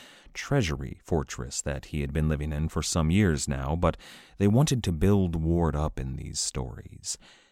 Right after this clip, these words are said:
See, the image they portrayed about John Ward was, well, first of all, it was in stark contrast to the scared and broken old man that was hiding in that palace in Tunis.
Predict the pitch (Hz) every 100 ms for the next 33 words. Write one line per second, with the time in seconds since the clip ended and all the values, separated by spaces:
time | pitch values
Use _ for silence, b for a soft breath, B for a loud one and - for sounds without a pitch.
0 | b b _ - 131 123 120 170 202 127
1 | 92 98 85 - - 95 101 82 78 69
2 | 80 80 78 73 71 71 85 78 82 85
3 | - - b b b b b _ _ _
4 | _ _ - 90 73 107 131 69 71 80
5 | 76 71 - - 82 - - 87 113 -
6 | 67 60 69 - - - - 76 71 -
7 | - 98 104 71 78 73 71 - 76 98
8 | - 76 85 85 92 92 80 85 104 76
9 | 92 - 80 - 110 131 76 69 69 69
10 | 71 - 82 69 64 - 64 - 64 -
11 | - - -